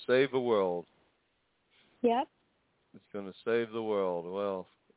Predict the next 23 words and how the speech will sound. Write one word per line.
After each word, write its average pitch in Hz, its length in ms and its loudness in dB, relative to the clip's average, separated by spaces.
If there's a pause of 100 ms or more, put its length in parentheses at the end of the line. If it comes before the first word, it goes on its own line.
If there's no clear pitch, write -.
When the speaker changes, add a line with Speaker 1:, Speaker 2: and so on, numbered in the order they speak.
(180)
Speaker 1:
the 101 140 0
opposite 110 520 0
is 92 100 -6 (120)
true. 101 240 2
It's 92 180 -8
gonna 98 160 -2
be 107 180 -6
part 110 360 4
of 98 100 -6
the 101 80 -4
path 107 400 2
to 107 80 -10
destroy 113 480 -4
the 101 100 -4
world. 82 380 -2 (540)
But 110 160 2
America 135 500 4
Speaker 2:
Right. 214 280 4
Speaker 1:
is - 40 0
being 117 240 -4 (100)
pl-, 120 200 -2 (180)
plunged 120 340 0
into 120 260 -6